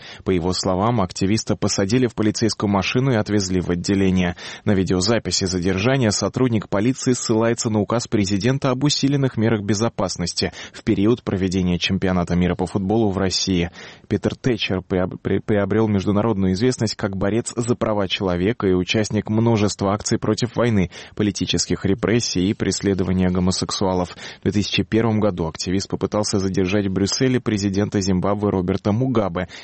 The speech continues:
и заявить ему протест против кампании репрессий и пыток, которую он проводил в собственной стране. Тогда Тэтчела избили телохранители африканского лидера.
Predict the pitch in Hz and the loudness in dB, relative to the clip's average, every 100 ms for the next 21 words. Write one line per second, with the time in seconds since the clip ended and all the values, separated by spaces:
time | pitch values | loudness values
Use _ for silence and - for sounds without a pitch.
0 | - 110 95 90 87 117 127 117 - 98 | -4 -2 0 0 0 -2 0 0 0 -2
1 | 87 98 110 - 98 101 - - 87 87 | 0 0 -2 -2 -2 -2 -4 -4 -2 -2
2 | 98 98 90 92 101 - 120 107 92 98 | 0 2 2 0 0 0 0 0 2 0
3 | - - - 87 98 113 107 92 85 90 | -4 -18 -8 -4 0 0 0 0 0 0
4 | 104 - 104 90 - 82 82 - 90 85 | -2 -2 -4 -4 -2 0 0 -2 0 2
5 | 85 - - - 101 92 85 92 - 95 | 0 -4 -14 -4 0 0 0 0 2 2
6 | 85 85 113 123 123 123 131 - 110 90 | 2 2 2 0 0 0 0 0 0 -2
7 | - 113 98 90 - 76 - 90 87 85 | 0 0 0 -2 -2 -4 -4 -2 -2 -2
8 | 80 82 78 | -2 -4 -4